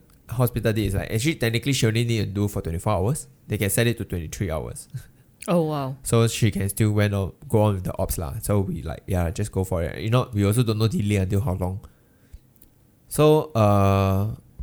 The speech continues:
Speaker 1: but basically things were still quite okay. Like, I managed to take time off here and there. Just make sure, or, like, I were to wake up earlier to buy, like,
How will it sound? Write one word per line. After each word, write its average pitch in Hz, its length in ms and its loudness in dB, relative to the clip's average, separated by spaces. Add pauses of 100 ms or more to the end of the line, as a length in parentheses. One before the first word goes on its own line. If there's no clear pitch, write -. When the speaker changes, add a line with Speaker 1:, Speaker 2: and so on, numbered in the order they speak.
(520)
Speaker 1:
but 120 160 4
basically 175 380 2
things 214 240 0
were 113 100 4
still 147 240 -2
quite - 300 -6
okay. 107 400 0
Like, 101 160 2
I - 20 2
managed 123 220 2
to 113 80 2
take - 200 -8
time 104 320 -4
off 95 460 0
here 101 80 -2
and 95 100 -6
there. 90 360 -4 (420)
Just 107 240 0
make 110 160 -2
sure, 110 140 2
or, 101 120 4
like, 90 200 0
I 95 100 0
were 98 140 2
to 101 100 -4
wake 110 180 0
up 127 120 2
earlier 98 580 2
to 95 140 -6
buy, 95 260 -2
like, 87 240 -6